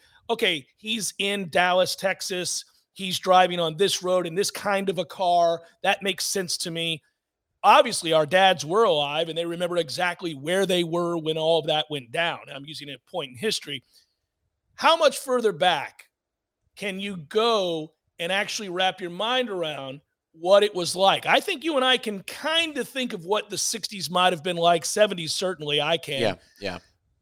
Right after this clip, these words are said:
Speaker 1: But, uh, the test is, can you, can you imagine nineteen hundred? Maybe, maybe, yeah, probably.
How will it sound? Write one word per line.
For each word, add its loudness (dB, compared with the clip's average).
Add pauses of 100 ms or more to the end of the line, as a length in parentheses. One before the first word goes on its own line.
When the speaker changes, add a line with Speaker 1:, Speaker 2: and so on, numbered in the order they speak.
(120)
Speaker 1:
But, 6 (880)
uh, -6 (480)
the 6
test 0
is, 2 (500)
can 2
you, 0 (420)
can -6
you 0
imagine 0 (920)
nineteen -2
hundred? 0 (240)
Maybe, -4 (100)
maybe, -4
yeah, 0
probably. -2